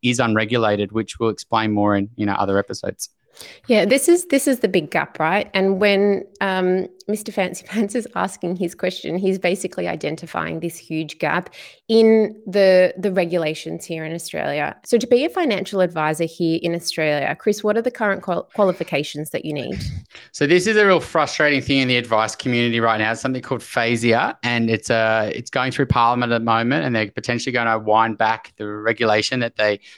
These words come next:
Speaker 1: brought in recently. So it's all up in the air, but technically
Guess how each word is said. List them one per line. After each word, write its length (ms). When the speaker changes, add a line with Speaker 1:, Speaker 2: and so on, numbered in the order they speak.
Speaker 1:
brought 220
in 180
recently. 580
So 120
it's 100
all 140
up 120
in 80
the 200
air, 160
but 140
technically 600